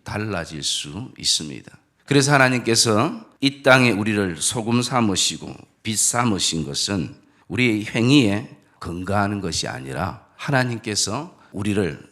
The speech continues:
존재 자체를 그렇게 삼으신 거기서부터 출발이 되는 것입니다. 그래서 하나님은 이것을 우리에게 소금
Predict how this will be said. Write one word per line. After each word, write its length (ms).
존재 480
자체를 440
그렇게 520
삼으신 960
거기서부터 960
출발이 840
되는 260
것입니다. 500
그래서 440
하나님은 720
이것을 500
우리에게 480
소금 520